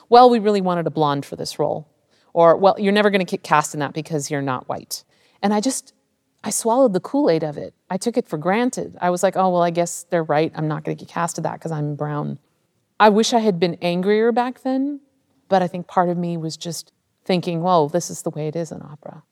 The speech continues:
And I'm gonna have to learn that if I want to move forward." As years went on, then I started to understand, "Wait a minute,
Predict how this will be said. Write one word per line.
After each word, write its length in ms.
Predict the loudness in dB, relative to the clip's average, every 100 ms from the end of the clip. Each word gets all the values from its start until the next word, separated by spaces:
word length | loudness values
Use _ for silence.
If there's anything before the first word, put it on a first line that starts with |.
| _ -8
And 100 | -4
I'm 100 | -4
gonna 140 | -4
have 220 | -6 -4
to 100 | -4
learn 260 | -2 -2 -2
that 200 | -4 -8
if 140 | -10
I 60 | -10
want 280 | -10 -10 -10
to 320 | -6 -6 -8
move 320 | -8 -2 -2 2
forward." 440 | 2 2 -2 -10 _ _
As 340 | 6 6 4 -4
years 300 | 0 0 0
went 160 | -2 0
on, 440 | 0 0 -4 -10 _ _ _ _ 2
then 220 | 4 4
I 80 | 2
started 320 | -2 -4 -4
to 80 | -8
understand, 560 | -10 -10 -8 -6 -4
"Wait 160 | -2 0
a 20 |
minute, 280 | -2 -4